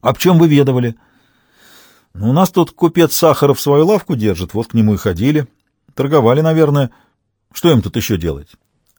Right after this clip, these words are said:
"Выведывать ничего не выведывали, иначе я б знал. Вагулы народ молчаливый, недоверчивый. Ежели с расспросами к кому пристают, такое сразу подозрение вызывает".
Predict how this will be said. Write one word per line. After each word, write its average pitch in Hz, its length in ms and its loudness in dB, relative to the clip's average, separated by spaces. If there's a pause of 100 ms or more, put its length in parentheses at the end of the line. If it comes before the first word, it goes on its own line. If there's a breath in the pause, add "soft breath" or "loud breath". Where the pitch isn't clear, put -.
(200)
"Выведывать 185 680 2
ничего 151 380 0
не 190 100 2
выведывали, 92 580 -2
иначе 139 260 -2
я 139 80 2
б 123 40 -10
знал. 95 320 -6 (760 soft breath)
Вагулы 202 360 -2
народ 185 260 0
молчаливый, 196 600 -2
недоверчивый. 135 800 0 (500 soft breath)
Ежели 147 400 2
с 139 100 -4
расспросами 156 600 0
к - 60 -4
кому 151 220 0
пристают, 139 840 -2 (500)
такое 165 400 0
сразу 156 380 2
подозрение 117 560 0
вызывает". 82 520 -8